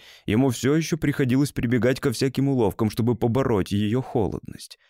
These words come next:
А в последнее время между ними просто выросла стена. Никакой близости не осталось и в помине. Конечно, сейчас судьба вновь высекла из их сердец искру, и можно надеяться на лучшее. Если бы он и правда заподозрил ее в легкомыслии,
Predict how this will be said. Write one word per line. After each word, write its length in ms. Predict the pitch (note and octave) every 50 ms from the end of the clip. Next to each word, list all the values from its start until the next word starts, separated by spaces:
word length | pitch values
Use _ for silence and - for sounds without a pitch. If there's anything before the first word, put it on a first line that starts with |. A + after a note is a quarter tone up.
| _ _ _ -
А 140 | - G2+ G#2
в 100 | F#2+ -
последнее 540 | - A#2 G#2+ - B2 C3+ C3 A#2 A#2 G#2+ G2
время 260 | G2+ G#2 G#2 G#2 G2+
между 280 | G#2 A#2 G#2+ G2 A#2+
ними 240 | A#2+ B2 D3+ C#3+ B2
просто 360 | A2 - - A#2+ A2 - B2+
выросла 400 | A2 A#2+ C3+ C#3+ C3+ - C#3+ D3
стена. 500 | - - - C#3+ D#3 F#3 F#3 B2+ G2 G#2+ - _ _ _ -
Никакой 560 | - A2 C#3 D#3+ D#3+ - E3+ D#3+ - C#3+ A2+
близости 500 | G#2 G#2 C3+ E3 F#3 D3+ A#2+ G2+ - A#2
не 140 | A#2+ B2+ C3
осталось 460 | C3+ A#2+ - - B2+ C3+ D3+ D3+ -
и 40 | D3
в 100 | - -
помине. 520 | - D#3+ D#3 C3+ - - - - - _ _ _ _ _ _ _ _ _ _ _ _ _
Конечно, 420 | - G2 G2+ G#2 G#2+ - - G#2+ G#2
сейчас 380 | - A2 G#2 F#2 A#2 A2+ F#2+ -
судьба 360 | - A2+ G2 F#2+ G#2 G#2 G2
вновь 360 | F2+ F#2+ C3 F3+ F3+ - -
высекла 560 | F#2 G2+ A2+ B2 G#2+ - - F#2+ - - G2
из 140 | G2 F#2+ G2
их 120 | A2+ F#2
сердец 460 | - - B2 A2+ A2+ A2 G#2+ F#2 - -
искру, 520 | - C3+ A#2 F#2 - - - E2+ F2+ E2+ - - - - _ _ -
и 80 | -
можно 260 | G2 G#2 A2+ G2+ A2 A2
надеяться 480 | A2+ A#2 A#2 G#2+ A2 G#2 F2 - A2+
на 120 | A#2 B2+ C3
лучшее. 580 | B2 G#2 D2 - - - - - - - - _ _ _ _ -
Если 300 | - G#2 G#2 - A2 G#2+
бы 140 | G2+ G2+
он 140 | G#2+ G#2 G#2+
и 40 | G#2+
правда 380 | F2+ - C#3 D#3 D#3+ D3+ C#3 B2
заподозрил 760 | G#2 A2+ G#2 - C3 B2+ A2+ G#2 F2+ D#2+ F2+ F#2 F2+ F#2 G2
ее 180 | F#2+ F#2+ G2+
в 80 | G2 G2+
легкомыслии, 800 | A2+ A2 - - B2 A#2 D3 F#3+ G3 - - A#2+ A#2+ G#2+ -